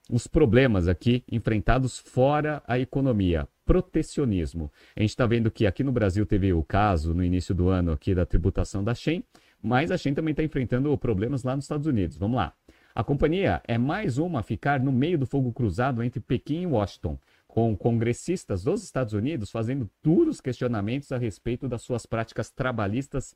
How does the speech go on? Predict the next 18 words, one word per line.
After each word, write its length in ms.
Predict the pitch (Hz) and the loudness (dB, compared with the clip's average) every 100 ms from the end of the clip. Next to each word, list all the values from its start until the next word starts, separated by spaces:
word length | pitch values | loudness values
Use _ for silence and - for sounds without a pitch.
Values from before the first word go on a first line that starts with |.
| _ | _
e 220 | 131 156 | -2 -2
ambientais. 840 | 143 143 131 147 147 98 85 - - _ _ | -4 -4 -2 -4 -4 -4 -4 -8 -20 _ _
Então, 140 | - | -4
lá 120 | 95 107 | -2 -2
nos 80 | |
Estados 220 | - 123 110 | -2 -2 -2
Unidos, 260 | 113 139 | -2 -4
pegou, 260 | - 123 110 | -4 -4 -4
o 40 | |
pessoal 320 | - 110 98 | -4 -4 -4
tá 100 | 113 | -6
pegando 300 | 135 127 117 | -4 -4 -2
pesado, 440 | 127 117 85 110 135 - _ | -2 -2 -2 -4 -4 -14 _
só 120 | - | -2
que 120 | - | 0
em 20 | |
outra 200 | 139 160 | -2 -2
frente. 420 | 170 117 82 - | -2 -2 -4 -8